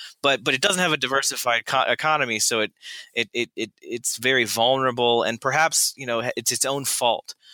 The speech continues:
Um, and the resonances between that language that Bordeaux, Bordeaux used, the Chamber of Commerce of Bordeaux used in eighteen ninety-one,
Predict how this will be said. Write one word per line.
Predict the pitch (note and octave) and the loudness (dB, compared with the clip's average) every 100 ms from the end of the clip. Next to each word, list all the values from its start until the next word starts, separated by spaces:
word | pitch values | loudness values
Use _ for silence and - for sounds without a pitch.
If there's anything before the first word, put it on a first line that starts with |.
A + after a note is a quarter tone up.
| - - - | -20 -14 -2
Um, | A2+ G#2+ - | 0 0 -2
and | A#2 | -6
the | A2 | -4
resonances | G2+ D#3+ F#3+ F3 C3 C3 A#2 | 0 0 0 -2 -2 -4 -4
between | A2+ - A#2+ A2 | -8 -8 -8 -4
that | G#2+ - | -4 -2
language | A2 A2 A2 G2 | -2 -2 -2 -4
that | G#2+ G2 | -4 -4
Bordeaux, | G#2 G2+ G#2 G2+ G2 - | -6 -4 -2 -2 -4 0
Bordeaux | A2+ A2 - G#2+ G#2 | 0 0 0 0 2
used, | G2 G#2 G2 F#2 - | 0 -2 -2 -2 -4
the | F#2+ | -4
Chamber | - A2 | -2 0
of | G#2 | -2
Commerce | - G#2 G2 - | 0 -2 -2 -6
of | F#2+ - | -10 -8
Bordeaux | F#2+ G2 G2+ | -6 -4 -4
used | F#2+ F#2 - | -2 -4 -6
in | F#2 E2+ | -8 -6
eighteen | G2 - G#2 | -4 -4 -4
ninety-one, | G2+ F#2 F#2 A2+ G2+ | -4 -4 -4 -2 -2